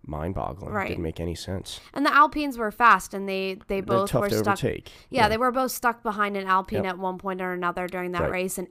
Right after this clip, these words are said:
Speaker 2: everyone was struggling
Speaker 1: Yep.
Speaker 2: with passing those
Speaker 1: Yep.
Speaker 2: guys.
Speaker 1: Alonso's the best at having a car park behind him.
Speaker 2: Right, and he finished in seventh and Ocon in tenth, so they were sandwiched in between both
Speaker 1: Mm-hmm.
Speaker 2: of them.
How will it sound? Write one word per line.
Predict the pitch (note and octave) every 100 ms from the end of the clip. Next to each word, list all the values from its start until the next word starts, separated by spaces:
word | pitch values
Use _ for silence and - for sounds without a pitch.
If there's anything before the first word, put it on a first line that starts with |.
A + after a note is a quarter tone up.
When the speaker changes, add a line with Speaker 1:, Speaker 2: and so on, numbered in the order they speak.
| -
Speaker 2:
everyone | G3+ F#3+ F#3+ E3+ E3+
was | F#3+
struggling | - A3 G3 G3+ F#3+
Speaker 1:
Yep. | E3
Speaker 2:
with | - -
passing | F#3 F3 - F3+
those | D#3+ F#3
Speaker 1:
Yep. |
Speaker 2:
guys. | - - - F2
Speaker 1:
Alonso's | E2+ G2 G2+ F2+
the | E2
best | F#2 F2 -
at | D2 -
having | E2 E2 D#2
a |
car | - F2
park | F2 D#2 D2
behind | - E2+ E2 D#2+
him. | C#2 D2+ _
Speaker 2:
Right, | G3 F#3+ F3+
and | F#3 G3
he | C4+
finished | - A#3+ G#3+ -
in | F#3
seventh | - F3+ F3+ F3
and | F3+
Ocon | F3+ F3+ F#3 -
in | -
tenth, | F3+ F#3 G3 F#3
so | - F#3 F3 - - -
they | A#3+
were | A3 F#3+
sandwiched | - G3+ G3 F3+ -
in | F#3
between | F3+ F3 F3 F3
both | F3+ F3+
Speaker 1:
Mm-hmm. | A2
Speaker 2:
of | D3+
them. | E3+